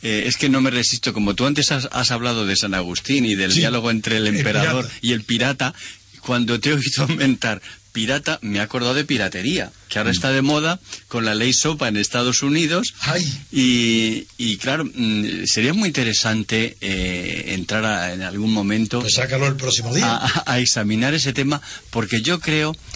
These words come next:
Speaker 1: que detrás del derecho de autor se agazapan muchísimos intereses que no son precisamente los de la creatividad
Speaker 2: No, no,
Speaker 1: humana.
Speaker 2: está muy bien
Speaker 3: Que no
Speaker 2: ese
Speaker 3: son
Speaker 2: tema.
Speaker 3: los del autor.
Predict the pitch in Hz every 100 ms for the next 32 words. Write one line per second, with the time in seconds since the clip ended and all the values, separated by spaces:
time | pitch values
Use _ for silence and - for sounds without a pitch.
0 | - - - 110 123 104 95 135 156 147
1 | 120 113 123 120 104 95 - 110 117 -
2 | - - 113 101 101 - 135 139 143 131
3 | 104 92 127 127 123 110 110 95 101 110
4 | 117 - 107 110 120 104 95 104 98 107
5 | 107 113 107 98 90 87 92 87 82 87
6 | 98 98 147 - 156 170 202 190 196 107
7 | 127 151 156 135 135 101 - 113